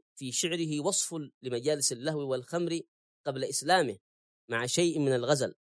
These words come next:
إلا أنه منذ إسلامه التزم بمبادئ الإسلام.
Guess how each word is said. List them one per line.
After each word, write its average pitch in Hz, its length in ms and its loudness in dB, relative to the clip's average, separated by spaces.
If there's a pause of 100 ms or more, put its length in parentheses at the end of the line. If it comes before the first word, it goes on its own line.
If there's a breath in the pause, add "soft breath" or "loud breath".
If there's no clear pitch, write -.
(380)
إلا 165 320 2
أنه 143 380 4
منذ 175 360 2
إسلامه 143 500 4
التزم 131 540 0
بمبادئ 120 540 0
الإسلام. 143 480 0